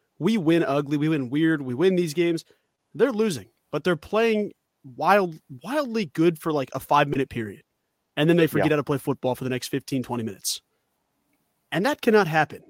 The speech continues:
Speaker 1: You know, you, you mentioned it. Donovan Smith looked like Tom Brady in this game, and they lose by three touchdowns. That's crazy.
Speaker 2: <laughs>
Speaker 1: And let me tell you this, you know, y-, we've mentioned it. We've kinda both harped on Dana Holgorsen for this. The job isn't gonna get any easier at all.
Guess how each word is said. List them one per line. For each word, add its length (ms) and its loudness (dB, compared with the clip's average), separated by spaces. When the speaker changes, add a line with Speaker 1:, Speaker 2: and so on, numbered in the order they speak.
Speaker 1:
You 100 -2
know, 160 2
you, 160 -4
you 140 0
mentioned 260 2
it. 60 -8
Donovan 300 -4
Smith 420 4
looked 160 0
like 160 2
Tom 260 0
Brady 300 6
in 80 0
this 120 -2
game, 220 -2
and 80 2
they 60 2
lose 240 2
by 160 0
three 180 -4
touchdowns. 480 -10
That's 220 -4
crazy. 600 -2
Speaker 2:
<laughs> 60 -6
Speaker 1:
And 80 2
let 80 2
me 100 2
tell 180 0
you 100 2
this, 320 0
you 60 -2
know, 80 -2
y-, 160 -6
we've 180 -2
mentioned 300 -2
it. 180 2
We've 180 -8
kinda 200 -4
both 200 -2
harped 280 -2
on 180 0
Dana 240 0
Holgorsen 400 -6
for 80 -14
this. 220 -10
The 140 -2
job 340 0
isn't 220 2
gonna 160 2
get 200 0
any 220 2
easier 500 -6
at 140 0
all. 240 -8